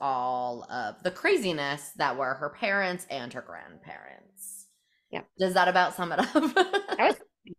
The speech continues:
Speaker 2: beautiful. No, that's exactly what it was. Yeah.
Speaker 1: Perfect.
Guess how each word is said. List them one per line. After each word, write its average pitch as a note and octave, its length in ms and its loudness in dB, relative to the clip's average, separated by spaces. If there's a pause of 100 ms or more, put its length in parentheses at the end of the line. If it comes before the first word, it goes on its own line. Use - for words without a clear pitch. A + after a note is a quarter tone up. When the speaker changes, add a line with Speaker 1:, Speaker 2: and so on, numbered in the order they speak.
Speaker 2:
beautiful. G3+ 760 0
No, D4 140 2
that's G#3 160 2
exactly F3 480 -2
what - 160 -2
it - 120 -6
was. - 440 -4 (560)
Yeah. E3+ 300 -4 (420)
Speaker 1:
Perfect. - 920 -2